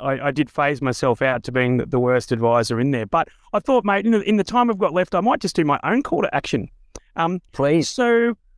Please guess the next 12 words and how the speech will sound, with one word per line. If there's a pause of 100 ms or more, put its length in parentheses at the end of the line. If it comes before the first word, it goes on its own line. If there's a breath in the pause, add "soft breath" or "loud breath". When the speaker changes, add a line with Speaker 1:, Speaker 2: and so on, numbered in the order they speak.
(160)
Speaker 1:
um,
I
have
a
large
network
of
practices,
but
it
is
not